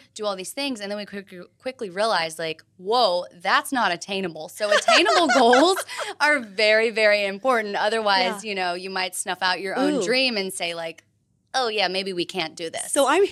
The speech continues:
Speaker 2: hearing from you right now that even if you don't meet your goals, you guys weren't sidelined by that. You weren't discouraged
Speaker 1: No,
Speaker 2: by
Speaker 1: we
Speaker 2: that.
Speaker 1: realized that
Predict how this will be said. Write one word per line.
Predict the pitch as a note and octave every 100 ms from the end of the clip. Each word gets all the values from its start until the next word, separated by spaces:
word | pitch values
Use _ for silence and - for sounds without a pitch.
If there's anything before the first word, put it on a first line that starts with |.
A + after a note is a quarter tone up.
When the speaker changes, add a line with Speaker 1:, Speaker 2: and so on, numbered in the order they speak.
| F#4
Speaker 2:
hearing | F#4+ F4+ C4+
from | B3 A#3
you | A#3 G#3
right | G3+ G3+
now | G3 G3
that | F#3+ -
even | A#3+ C#4
if | C#4
you | B3+
don't | A#3 - G3 A3+
meet | E4+ -
your | A#3+
goals, | G3 G3 F#3 F3+ -
you | G3 C4
guys | C#4+ A3+
weren't | A3+ A3 -
sidelined | - G3 C4 D4+ G3+ D#3+
by | D3+ D3+
that. | D3 D3 - _
You | F#3+ A#3
weren't | A#3+ B3+ - F3
discouraged | G#3 - A#3+ D4+ D4+
Speaker 1:
No, | C4 C#4
Speaker 2:
by |
Speaker 1:
we | C#4
Speaker 2:
that. | C4+
Speaker 1:
realized | C#4+ C#4 B3+
that | G#3+ A3